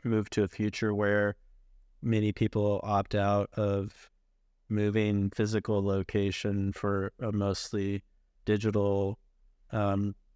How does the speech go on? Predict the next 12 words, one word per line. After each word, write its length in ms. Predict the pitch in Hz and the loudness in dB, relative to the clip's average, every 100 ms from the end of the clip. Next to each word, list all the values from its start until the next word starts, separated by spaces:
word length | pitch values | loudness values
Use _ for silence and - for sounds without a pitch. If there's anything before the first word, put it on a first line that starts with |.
| _ 117 | _ -4
digital 720 | 117 110 107 101 101 98 101 | -2 0 2 2 2 0 -2
lifestyle, 920 | 101 104 107 104 - 98 98 101 101 - 101 - | 0 2 2 0 -2 0 0 0 -2 -4 -14 -8
for 220 | - 98 | -4 0
lack 260 | 98 101 107 | 0 0 0
of 100 | 101 | -2
a 60 | |
better 280 | 98 101 98 | 0 0 0
word, 340 | 95 98 104 | 0 0 0
that 240 | 101 101 - _ _ _ - | 0 -2 -4 _ _ _ -4
they, 180 | 107 - | -2 -2
I 140 | 113 | -2
hope 280 | 113 127 151 | 0 0 -2